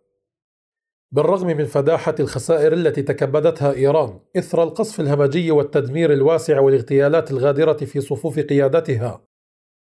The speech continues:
إلا أن صمودها أمام هجمات أمريكا وكيان المغضوب عليهم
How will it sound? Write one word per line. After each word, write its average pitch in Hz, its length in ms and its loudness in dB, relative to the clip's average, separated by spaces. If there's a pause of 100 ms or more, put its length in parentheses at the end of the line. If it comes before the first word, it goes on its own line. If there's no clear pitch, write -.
(320)
إلا 185 360 4
أن 147 160 0
صمودها 151 680 0
أمام 151 220 0
هجمات 139 480 0
أمريكا 143 480 0
وكيان 139 440 2
المغضوب 139 480 0
عليهم 135 600 0